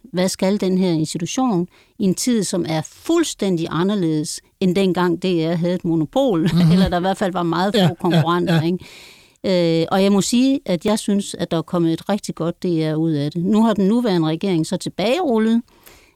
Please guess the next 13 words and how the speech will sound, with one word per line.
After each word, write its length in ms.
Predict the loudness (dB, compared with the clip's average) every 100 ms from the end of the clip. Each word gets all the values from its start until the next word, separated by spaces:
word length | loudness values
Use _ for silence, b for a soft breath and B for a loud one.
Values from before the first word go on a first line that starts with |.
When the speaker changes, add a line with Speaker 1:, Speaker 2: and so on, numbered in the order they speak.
| -2
Speaker 1:
øh, 520 | 2 2 2 2 2
halvdelen 440 | 0 0 0 0
af 100 | 0
besparelserne, 840 | -4 -4 -2 0 0 0 0 0 -2
og 100 | -2
igen 260 | 0 0
vil 80 | 0
jeg 100 | -2
sige, 380 | -2 -2 -2 -4
altså, 180 | -2 0
når 140 | 0
man 140 | 0
nu 180 | 0 -2